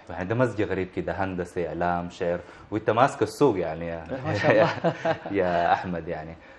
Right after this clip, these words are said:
Speaker 1: التقديم الإذاعي ودوره برضه في تأهيل الشاعر، يعني إنه نحن نتكلم عن التقديم الإذاعي، نتكلم عن الشجاعة اللي بتخلي الشخص إنه يقف أمام الناس، ونتكلم عن تفاصيل وأحاسيس مختلفة، حتى لغة الجسد ممكن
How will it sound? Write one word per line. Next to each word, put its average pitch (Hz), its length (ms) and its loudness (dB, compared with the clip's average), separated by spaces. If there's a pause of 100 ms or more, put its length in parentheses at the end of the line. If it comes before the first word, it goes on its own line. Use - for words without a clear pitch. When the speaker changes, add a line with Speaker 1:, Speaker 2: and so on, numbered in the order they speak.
(180)
Speaker 1:
التقديم 120 600 -2
الإذاعي 95 680 -2
ودوره 110 440 2
برضه 98 420 -2 (500)
في 95 120 -4
تأهيل 107 460 0
الشاعر، 80 400 -4
يعني 82 280 -8
إنه 90 140 -8
نحن 117 220 -8
نتكلم 127 220 2
عن 101 120 2
التقديم 101 280 -6
الإذاعي، 107 340 -2
نتكلم 113 340 -4
عن 92 160 -2
الشجاعة 98 460 -4
اللي 123 120 -8
بتخلي 104 320 -6
الشخص 107 320 -8
إنه 107 180 -8
يقف 117 260 -2 (220)
أمام 87 260 -2
الناس، 98 380 -6 (760)
ونتكلم 147 340 4
عن 117 160 2
تفاصيل 104 420 2
وأحاسيس 107 340 -4
مختلفة، 120 380 -2
حتى 139 220 -2
لغة 98 220 0
الجسد 104 320 -4
ممكن 104 260 -8